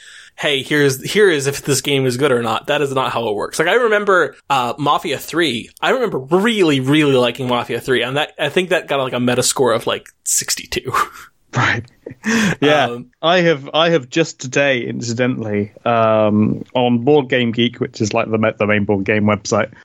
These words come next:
Speaker 2: um, I have gone through and blocked all scores, like, community <laughs> scores with uBlock
Speaker 1: Yep.
Speaker 2: Origin, because it's usually the biggest thing that you see on a game's page when you open it. And if I've just enjoyed a game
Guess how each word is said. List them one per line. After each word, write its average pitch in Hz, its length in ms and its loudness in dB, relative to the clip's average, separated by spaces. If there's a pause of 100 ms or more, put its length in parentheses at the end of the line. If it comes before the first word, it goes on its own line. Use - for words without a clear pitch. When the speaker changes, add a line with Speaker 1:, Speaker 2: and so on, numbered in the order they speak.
Speaker 2:
um, 120 480 2 (380)
I 135 140 0
have 131 160 0
gone 131 260 2
through 127 460 0
and 123 200 2
blocked - 500 -4
all 139 280 4
scores, 127 640 2
like, 131 200 0
community 139 580 2
<laughs> 139 120 -2
scores 139 440 0
with 131 140 0
uBlock 135 400 2
Speaker 1:
Yep. - 20 -4
Speaker 2:
Origin, 131 360 2
because 131 240 -4
it's 151 140 -2
usually 170 320 4
the 135 100 2
biggest 156 360 -2
thing 143 160 0
that 131 120 0
you 127 80 2
see 127 460 0
on 135 80 0
a 131 60 0
game's 123 260 0
page 127 300 -2
when 120 120 0
you 120 160 2
open 123 320 0
it. 107 120 -2 (420)
And 135 320 2 (240)
if 202 140 -2
I've 262 160 2
just 202 220 -2
enjoyed 156 340 2
a 131 40 -10
game 120 400 0